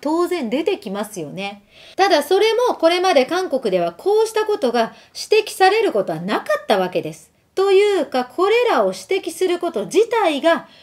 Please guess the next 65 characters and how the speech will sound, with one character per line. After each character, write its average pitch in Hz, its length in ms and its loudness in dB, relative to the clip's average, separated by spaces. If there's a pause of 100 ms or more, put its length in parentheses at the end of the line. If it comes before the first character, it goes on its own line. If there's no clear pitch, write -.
(240)
タ 302 240 0
ブ 359 80 2 (160)
ー - 60 -6
と 320 160 2
さ 233 140 -4
れ 254 120 0
て 320 140 -4
き - 80 -20
た 226 100 0
わ 170 140 -4
け 160 80 -10
で 139 120 -12
す。 - 300 -20 (800)
ま 240 300 -4
あ、 233 40 -6
日 254 100 -2
本 320 180 -4
の 320 80 -2
メ 311 160 -4
デ 294 60 -2
ィ 302 80 -2
ア 285 40 -6
も 294 100 -6
特 330 320 -4
に 254 200 -2
大 320 180 -4
手 240 100 0
マ 214 140 -4
ス - 100 -16
コ 262 80 -6
ミ 254 160 -4
は 254 320 -2
こ 302 200 -4
う 294 60 -4
し - 80 -14
た 285 140 -4
こ 285 140 -4
と 196 160 -6
に、 214 320 -10
ま 233 80 -6
あ、 214 60 -8
慰 262 160 -4
安 302 100 -6
婦 226 100 -10
の 180 140 -6
デ 247 160 2
タ 302 100 -2
ラ 294 120 -2
メ 285 100 -4
に 269 160 -6
つ 285 100 -6
い 233 80 -4
て 185 120 -6
積 320 260 -4
極 381 220 0
的 349 200 0
に 320 120 -4
報 330 260 -4
道 320 160 -2
し 320 60 -8
て 311 120 -6
い 302 40 -4
る 285 80 -8
と 381 100 -2
は - 200 -4